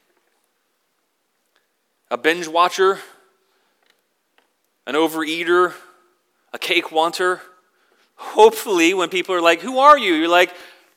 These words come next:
"Good to meet you. I'm, I'm gonna make up a name. I'm Sally. I'm a, I'm a, I'm a cake eater." That would be odd.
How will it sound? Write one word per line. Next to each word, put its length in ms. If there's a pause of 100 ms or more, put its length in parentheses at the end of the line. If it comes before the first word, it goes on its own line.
(300)
"Good 200
to 80
meet 400
you. 360 (1200)
I'm, 80
I'm 200
gonna 100
make 140
up 100
a 40
name. 240
I'm 120
Sally. 640
I'm 100
a, 60 (300)
I'm 180
a, 100
I'm 140
a 20
cake 300
eater." 320 (1300)
That 180
would 140
be 100
odd. 540